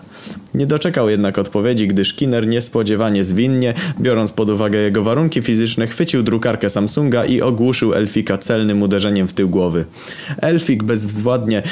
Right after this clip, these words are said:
osunęła się na ziemię, potwierdzając swoją renomę kobiety upadłej. W sekundę później Kiner stanął z roznegliżowanym Białkiem twarzą w twarz, oko w oko.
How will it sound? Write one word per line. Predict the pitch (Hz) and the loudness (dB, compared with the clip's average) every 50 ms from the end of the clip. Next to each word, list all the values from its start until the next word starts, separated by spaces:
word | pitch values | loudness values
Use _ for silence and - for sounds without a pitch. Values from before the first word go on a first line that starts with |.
| - 143 | -6 -4
osunęła | 127 123 117 - - 113 123 123 113 107 | -2 -2 0 0 0 2 2 2 2 0
się | 107 - 95 90 | 0 0 0 0
na | 92 95 | 0 0
ziemię, | 107 135 139 139 131 113 113 151 190 185 170 - - | 0 0 0 0 0 0 -2 -2 -4 -6 -6 -4 -4
potwierdzając | 156 151 - - 131 120 107 104 104 123 123 110 107 104 - | -4 -4 0 0 0 2 2 2 2 2 2 2 2 0 0
swoją | - - - 107 107 101 98 101 | -2 -2 0 0 2 2 2 2
renomę | 101 101 104 101 101 95 95 | 2 2 2 2 2 2 2
kobiety | - 104 95 101 95 92 95 92 | 2 2 2 2 2 2 0 0
upadłej. | 90 - 87 87 85 82 85 80 80 - - - - - - - - - - | 0 0 0 0 0 0 0 0 0 -4 -8 -14 -18 -20 -20 -20 -20 -16 -10
W | - - | -4 -2
sekundę | - 123 117 - 139 135 123 120 113 | -2 0 0 0 0 2 2 0 0
później | 113 147 151 147 139 139 135 120 113 117 180 170 151 - - | 2 2 2 2 2 2 0 0 -2 -2 -4 -8 -8 -8 -4
Kiner | - 175 170 156 147 135 127 127 | -2 0 2 2 2 0 0 0
stanął | - - - 120 120 117 110 107 104 | -2 0 0 0 2 2 2 2 2
z | 95 | 2
roznegliżowanym | 107 107 123 127 120 107 110 110 101 104 101 101 98 98 95 104 101 95 92 92 | 0 0 0 0 0 0 0 0 2 2 2 2 2 2 2 2 2 2 2 2
Białkiem | 87 101 107 107 104 - 104 98 98 | 2 2 2 2 0 0 0 0 0
twarzą | 92 - 104 104 95 98 92 | 0 0 0 0 0 0 -2
w | 90 - | -2 -4
twarz, | - - - - - - - - - - | -6 -6 -6 -4 -4 -4 -6 -4 -4 -4
oko | 101 98 - 98 98 | -4 -2 -2 -2 -2
w | 95 - - | -2 -2 -4
oko. | 92 90 90 - - - - | -4 -4 -2 -2 -4 -4 -4